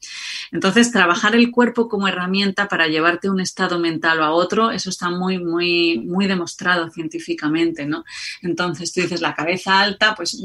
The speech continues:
yo, por ejemplo, diría lo-, eh, los hombros abiertos, ¿no? Me gusta esa definición que dice, "Los hombros son las alas del corazón", ¿no? Pues los hombros abiertos y una cara sonriente, o al menos pacificar el gesto.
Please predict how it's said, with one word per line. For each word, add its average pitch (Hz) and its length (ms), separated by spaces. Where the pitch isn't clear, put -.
yo, 220 160
por 254 140
ejemplo, 247 320
diría 240 520
lo-, 185 220
eh, 170 180
los 165 340
hombros 165 760
abiertos, 175 640
¿no? 220 280
Me 175 100
gusta 208 420
esa 196 220
definición 190 580
que 180 160
dice, 170 260
"Los 170 200
hombros 185 300
son 185 120
las 170 220
alas 180 240
del 170 160
corazón", 156 540
¿no? 170 200
Pues 180 180
los 170 260
hombros 202 540
abiertos 220 760
y 208 100
una 185 200
cara 190 180
sonriente, 160 840
o 165 60
al 170 100
menos 233 360
pacificar 175 840
el 196 160
gesto. - 640